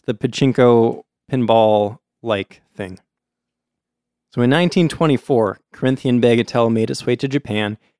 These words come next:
and it evolved into a children's toy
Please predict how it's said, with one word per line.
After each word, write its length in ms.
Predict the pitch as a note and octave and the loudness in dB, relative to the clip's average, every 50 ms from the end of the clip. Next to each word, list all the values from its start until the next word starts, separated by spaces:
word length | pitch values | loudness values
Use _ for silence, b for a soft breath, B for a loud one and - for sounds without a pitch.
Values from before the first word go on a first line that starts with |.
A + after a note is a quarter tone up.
| _ _ _ - | _ _ _ -8
and 120 | - A#2 | -4 -2
it 100 | B2 A#2+ | 0 0
evolved 480 | B2 A#2+ A2+ C3 C#3 D3+ D#3 D#3 D#3 D3 | 0 -2 -2 0 0 2 2 0 -2 -4
into 260 | D3 C#3 - - C#3 | -6 -6 -4 -4 -4
a 60 | A2+ | -4
children's 580 | - - - - G3 G3 F#3 E3+ D3 B2 - - | -4 -4 -4 -4 -2 0 2 2 0 0 -2 -6
toy 380 | - - G2+ F#2+ E2+ E2 - | -8 -6 -4 -4 -4 -6 -10